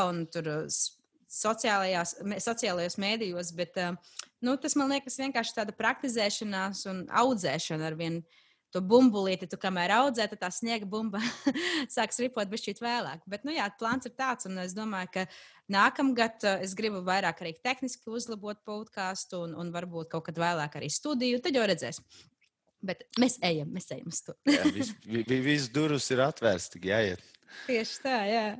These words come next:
Speaker 1: Um, un, uh, tu pats, ta-, tu, kad saki, tu dzīvo Grimsbijā, tu arī dodies bieži uz Londonu, jo,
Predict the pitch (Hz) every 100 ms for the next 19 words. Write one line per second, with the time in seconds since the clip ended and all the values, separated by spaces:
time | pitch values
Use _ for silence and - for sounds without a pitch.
0 | - - - _ _ _ 214 214 214 -
1 | 233 233 226 220 214 254 247 311 - -
2 | 240 202 - 240 240 233 254 254 214 208
3 | 240 202 208 247 277 262 190 190 - 240
4 | 233 - 208 220 202 190 196 190 - _
5 | _ _ - 196 226 240 190 190 196 214
6 | 180 196 190 226 494 554 254 226 226